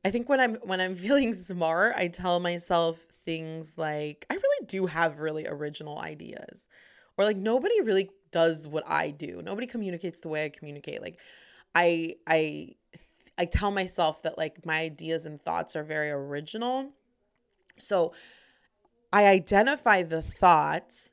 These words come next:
that create the emotion, and then I, like, literally will take time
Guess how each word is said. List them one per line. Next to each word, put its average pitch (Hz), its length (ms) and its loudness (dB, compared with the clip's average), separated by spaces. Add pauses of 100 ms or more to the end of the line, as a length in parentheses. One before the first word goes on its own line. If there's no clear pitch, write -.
(100)
that 165 160 -2
create 180 520 -6
the 196 100 -8
emotion, 156 840 -8 (220)
and 165 260 -6
then 202 400 2
I, 180 140 0
like, 160 240 -2
literally 175 480 -2
will 156 200 -8
take - 500 -8
time 175 720 -2